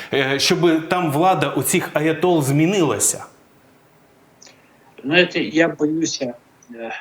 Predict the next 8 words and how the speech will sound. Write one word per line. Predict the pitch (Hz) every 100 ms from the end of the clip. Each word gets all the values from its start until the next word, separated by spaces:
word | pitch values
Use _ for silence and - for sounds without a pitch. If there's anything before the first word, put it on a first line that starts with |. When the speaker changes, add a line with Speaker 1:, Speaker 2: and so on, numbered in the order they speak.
| - _ _
Speaker 2:
коментувати | - 131 123 - 139 127 120 120
і |
прогнозувати, | 110 123 - 120 - 139 233 - 190 - -
але | 175 160 131 - - _ _ - - - - _
скажу | - - 139 226
лише | 220 - 190
ось | 156 123
що. | - -